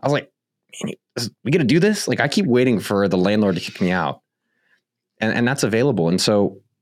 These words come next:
to get to that place, which everyone needs to think that they can believe they can get it, an easy way they can do it for themselves today,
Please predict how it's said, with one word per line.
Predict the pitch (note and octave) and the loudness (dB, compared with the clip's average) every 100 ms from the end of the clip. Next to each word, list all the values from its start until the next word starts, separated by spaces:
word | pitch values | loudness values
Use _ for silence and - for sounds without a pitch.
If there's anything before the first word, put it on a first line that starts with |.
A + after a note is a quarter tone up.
| _ | _
to | A#2 | 0
get | A2+ F3+ | 0 2
to | A2+ | 2
that | F#2+ | 0
place, | - B2+ A#2 | 2 2 2
which | G2 - | 0 -2
everyone | G#2+ G#2+ A2+ | -2 0 2
needs | G#2+ - | 2 0
to | |
think | F#2+ G#2 - | -2 -2 -2
that | - | -4
they | F#2+ | 0
can | F#2 | 0
believe | E2+ F2 C#3+ | 2 2 2
they | A#2+ | 2
can | F#2 | 0
get | E2 | -2
it, | G2 | 0
an | F#2+ E2+ - | -2 -2 0
easy | G#2+ G#2+ | 2 2
way | G2+ | 2
they | F#2 | 2
can | F2+ | 0
do | F2+ | -2
it | |
for | - | -2
themselves | E2 - E2+ - | -4 0 -2 -2
today, | - E2 G#2 F2+ D#2 | -8 -2 0 2 0